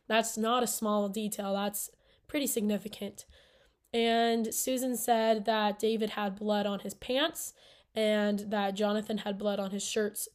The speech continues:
pants, and boots, which is contrary to Beverly's statement, just saying that just Jonathan had blood on his shirts and his hands and nothing about David. So this is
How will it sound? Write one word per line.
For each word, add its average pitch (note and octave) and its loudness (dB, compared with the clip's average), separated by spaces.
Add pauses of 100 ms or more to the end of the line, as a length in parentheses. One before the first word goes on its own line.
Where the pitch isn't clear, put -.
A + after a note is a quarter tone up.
(140)
pants, A3 -2
and G#3+ 0
boots, - -8 (720)
which G#3 0
is G#3 4
contrary C4+ 0
to G#3+ 0
Beverly's G3 -2
statement, G3+ -4
just G3+ -2
saying G3 0
that - -6
just G#3+ -2
Jonathan A#3 2
had G#3 -4
blood G3+ -2
on G3 -4
his G3 -6
shirts A3 -4 (320)
and G#3+ -4
his G3+ -4
hands - -4 (1160)
and G3 -2
nothing G3+ 0
about G3 -4
David. G3+ -10 (240)
So G3+ -2
this G3+ -4
is G#3 -6